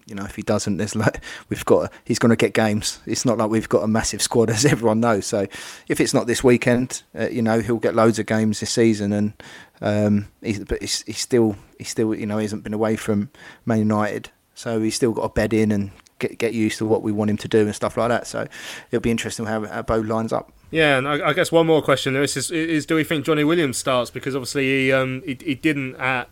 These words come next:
Speaker 2: at Crewe. Um, but you know, we, we've se-, we've seen him getting more minutes a-, again as, as, as the weeks progress. So is, is he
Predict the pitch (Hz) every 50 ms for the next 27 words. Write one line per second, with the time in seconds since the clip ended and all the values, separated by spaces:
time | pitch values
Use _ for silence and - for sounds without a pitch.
0 | - _ _ - 131 127 127 127 - - - 156 139 120 110 110 131 127 - -
1 | - _ _ - - _ _ - 123 123 123 123 123 123 123 123 123 123 123 120
2 | 123 123 120 110 - - 139 131 127 127 151 170 147 139 131 131 127 127 135 135
3 | 135 131 123 - - - 151 135 123 - 151 139 135 131 123 - 143 135 131 135
4 | 139 139 139 135 135 135 131 131 - - - - - - 135 135 139 147 127 110
5 | - 131 131 135 131 127 123 117 - - 156 131 127 - 151 139 143 - 160 147
6 | 123 143 139 139 143 135 - - - 139 127 143 143 139 120 - - 143 139 139
7 | 143 160 147 135 131 151 135 - 156 156 151 139 -